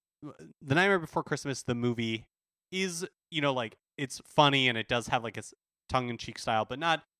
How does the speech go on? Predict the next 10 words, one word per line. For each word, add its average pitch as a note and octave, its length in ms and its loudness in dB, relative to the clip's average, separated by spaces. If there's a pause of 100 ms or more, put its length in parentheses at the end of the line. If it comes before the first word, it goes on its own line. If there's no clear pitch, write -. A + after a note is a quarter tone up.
to C#3+ 60 -14
the C3+ 120 2
extreme C3 1000 -2
that A#2 220 6
Paper B2 220 -2
Mario A#2 260 2
does, E3+ 220 0 (260)
but F#3 100 -2
I F3 120 0 (220)
think A#3 380 -2